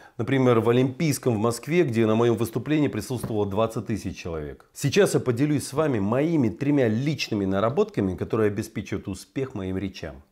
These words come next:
Мой первый совет: говорите о том, что вам хорошо известно.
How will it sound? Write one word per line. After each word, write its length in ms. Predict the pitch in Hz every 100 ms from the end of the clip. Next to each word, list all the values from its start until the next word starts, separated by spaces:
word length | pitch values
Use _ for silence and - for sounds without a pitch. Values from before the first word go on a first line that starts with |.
| _
Мой 180 | - 143
первый 300 | 185 185 175
совет: 340 | - 143 113 95
говорите 460 | 131 135 131 131
о 60 | 123
том, 240 | - 160
что 160 | 143 123
вам 160 | 113
хорошо 400 | 107 117 113 127 120
известно. 500 | 123 120 - 78